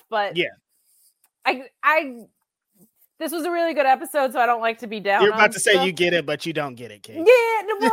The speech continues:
Speaker 1: like,
Speaker 2: <laughs>
Speaker 1: I do from the perspective of, like, we're keeping it strong with Gates of Agony, but, like, who are you and where are you? Are
Speaker 2: Yeah.
Speaker 1: you in A E W?
Speaker 2: Right.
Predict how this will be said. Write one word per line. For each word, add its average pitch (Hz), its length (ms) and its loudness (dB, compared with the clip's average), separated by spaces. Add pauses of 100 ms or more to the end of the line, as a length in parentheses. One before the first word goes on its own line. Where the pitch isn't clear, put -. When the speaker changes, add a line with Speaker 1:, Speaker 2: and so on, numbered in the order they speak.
(120)
Speaker 1:
like, - 240 2 (240)
Speaker 2:
<laughs> - 80 4
Speaker 1:
I 381 360 4
do 381 540 2
from 320 220 -2
the 320 100 0
perspective 302 800 -2
of, 247 400 2
like, 226 420 0 (480)
we're 269 140 -8
keeping 311 340 -2
it 269 200 -6
strong 226 680 0
with 226 160 -10
Gates 233 240 -6
of 226 80 -6
Agony, 220 460 -2
but, 202 280 -6
like, 202 320 -6
who 403 140 -6
are 392 180 0
you 196 220 -8
and 185 120 -8
where 185 220 -6
are 156 160 -8
you? 131 280 -18 (100)
Are 226 120 -2
Speaker 2:
Yeah. 190 200 -2
Speaker 1:
you 262 160 -6
in 285 220 -6
A 320 240 -6
E - 40 -8
W? 311 760 -4
Speaker 2:
Right. 285 380 -2